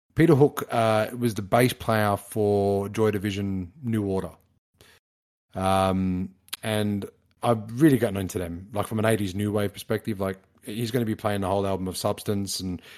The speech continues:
he's gonna be playing, um, obviously, you know, Your Love Will Tear Us Apart and Temptation, and, yeah, there's awesome Joy Division songs as well as Blue Monday and True Faith. I, I just, I can't wait to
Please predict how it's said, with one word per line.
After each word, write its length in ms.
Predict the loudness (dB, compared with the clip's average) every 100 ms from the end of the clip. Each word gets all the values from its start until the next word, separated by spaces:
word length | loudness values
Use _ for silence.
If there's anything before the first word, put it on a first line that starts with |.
| -20 -10
he's 140 | -4 0
gonna 160 | 2
be 100 | 2
playing, 480 | 0 0 2 0 -2
um, 520 | -4 -4 -4 -6 -10 -18 _ _ _ _ _ -6
obviously, 280 | -2 -2 -2
you 60 | -2
know, 80 | -2
Your 140 | -2
Love 220 | -2 -2
Will 60 | -4
Tear 240 | -6 -4
Us 140 | -4 -8
Apart 580 | -4 -2 0 0 -2
and 140 | -4 -8
Temptation, 960 | -10 -10 -8 -6 -6 -6 -4 -4 -4
and, 220 | -4 -8 -12 -18 -20 -20 _ _
yeah, 240 | -8 -6 -4
there's 180 | -6 -4
awesome 380 | 0 0 -2
Joy 160 | 2 2
Division 280 | 2 -2 -2
songs 340 | 0 0 -2
as 100 | -6
well 220 | -2 -2 -2
as 160 | -6
Blue 320 | -10 -4 -2
Monday 480 | 0 -2 -2 -4 -4
and 100 | -6
True 200 | -6 -6
Faith. 460 | -6 -6 -4 -4 -6
I, 200 | -8 -6
I 100 | -4
just, 240 | -4 -6 -8
I 60 |
can't 320 | -10 -6 -6 -2
wait 440 | -2 -2 -4 -10
to 380 | -6 -2 -2 -6